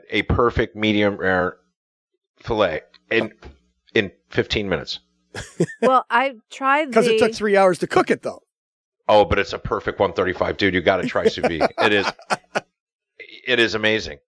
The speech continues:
Speaker 3: I, I can't even, I don't even find the grill. So it's, it's bad.
Speaker 2: I
Speaker 3: It
Speaker 2: tried the meal delivery service when I was in Florida because, you know, I
Speaker 1: Uh-huh.
Speaker 2: stay with my older,
Speaker 3: Sure.
Speaker 2: not elderly,
Speaker 3: Uh-huh.
Speaker 2: relatives.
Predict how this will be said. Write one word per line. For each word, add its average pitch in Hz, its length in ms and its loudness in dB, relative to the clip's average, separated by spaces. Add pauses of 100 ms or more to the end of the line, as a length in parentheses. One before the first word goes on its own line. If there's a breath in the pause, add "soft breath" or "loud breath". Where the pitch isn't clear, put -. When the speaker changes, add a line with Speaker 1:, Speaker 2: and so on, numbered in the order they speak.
Speaker 3:
I, 240 240 0
I 247 140 2
can't 269 320 2
even, 196 380 0
I 247 120 2
don't 269 140 -2
even 180 180 -6
find 196 320 0
the 143 60 -8
grill. 151 500 0 (240)
So 139 420 2 (560 soft breath)
it's, 156 320 -2
it's 170 200 0
bad. 135 520 0 (160)
Speaker 2:
I 220 100 2
Speaker 3:
It 214 80 -4
Speaker 2:
tried 269 360 0
the 247 260 4
meal 226 240 6
delivery 214 420 2
service 208 440 0
when 202 80 -2
I 190 80 0
was 190 140 -6
in 190 100 -8
Florida 202 720 2
because, 190 340 -6
you 190 80 -6
know, 180 100 -4
I 165 80 -2
Speaker 1:
Uh-huh. 101 220 -4
Speaker 2:
stay 175 180 0
with 170 220 -4
my 156 360 -4 (240)
older, 190 380 4
Speaker 3:
Sure. 170 80 0
Speaker 2:
not 165 200 2
elderly, 175 600 0
Speaker 3:
Uh-huh. 185 100 -10
Speaker 2:
relatives. 190 600 0